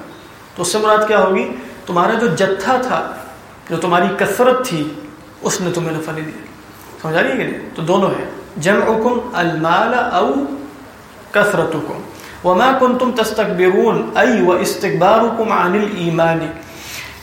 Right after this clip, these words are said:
یہ أي واستكباركم یعنی ما أغناكم جمعكم وما أغنى عنكم استكباركم۔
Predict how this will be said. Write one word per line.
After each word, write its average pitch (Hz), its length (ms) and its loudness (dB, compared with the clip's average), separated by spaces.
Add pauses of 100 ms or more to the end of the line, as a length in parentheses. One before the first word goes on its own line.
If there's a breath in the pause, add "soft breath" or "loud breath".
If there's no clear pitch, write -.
(140 loud breath)
یہ 202 160 -4 (180)
أي 233 200 2
واستكباركم 202 840 -2
یعنی 196 200 0
ما 175 460 0
أغناكم 202 600 0
جمعكم 220 680 -2 (360 loud breath)
وما 202 460 2
أغنى 214 540 -2
عنكم 220 300 -2
استكباركم۔ 151 920 -2